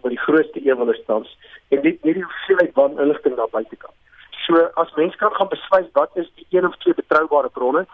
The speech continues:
en ek sal sê die, die Wêreldgesondheidsorganisasie is definitief een, en dan enige amptelike perskonferensies wat van die regering afkom.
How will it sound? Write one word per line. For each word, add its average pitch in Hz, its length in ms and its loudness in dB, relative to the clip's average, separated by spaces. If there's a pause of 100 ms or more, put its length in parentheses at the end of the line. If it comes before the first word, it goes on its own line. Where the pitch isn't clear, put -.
(220)
en 135 80 -4
ek 139 100 -2
sal 143 240 -4
sê 151 160 4
die, 135 240 -2
die 127 220 6
Wêreldgesondheidsorganisasie 131 1400 0
is - 100 -20
definitief - 500 -4
een, 127 220 0 (460)
en 131 80 -2
dan 135 180 2
enige 151 460 0
amptelike 139 380 -4
perskonferensies 131 880 -2
wat 123 160 -4
van 131 100 0
die 123 80 2
regering 127 380 -2
afkom. - 300 -10